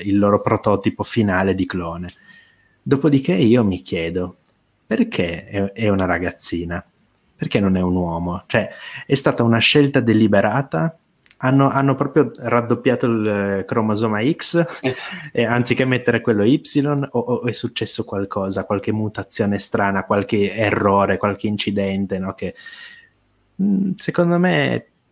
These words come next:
Speaker 1: c'è tanto da, da, mm,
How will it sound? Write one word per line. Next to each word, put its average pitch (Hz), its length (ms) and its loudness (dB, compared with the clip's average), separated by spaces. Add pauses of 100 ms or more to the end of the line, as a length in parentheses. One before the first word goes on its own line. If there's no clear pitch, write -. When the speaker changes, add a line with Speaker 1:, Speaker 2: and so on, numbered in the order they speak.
(220)
Speaker 1:
c'è 131 240 -2
tanto 143 360 2
da, 95 800 0 (500)
da, 90 600 0
mm, 85 360 -6